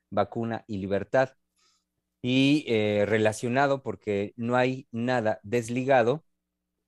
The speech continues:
nos dimos pues a la tarea esta semana de dar pie, de dar,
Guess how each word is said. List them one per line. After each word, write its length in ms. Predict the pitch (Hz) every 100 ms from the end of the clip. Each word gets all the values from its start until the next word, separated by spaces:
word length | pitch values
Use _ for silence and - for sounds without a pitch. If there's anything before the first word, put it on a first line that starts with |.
| _ -
nos 200 | 104 107
dimos 260 | 127 135
pues 320 | - 127 123 -
a 100 | 104
la 160 | 101
tarea 420 | - 104 120 123 -
esta 240 | 113 -
semana 400 | 101 110 120 135
de 120 | 123 107
dar 300 | 117 120 -
pie, 320 | 123 127 156
de 160 | 120 107
dar, 300 | 117 123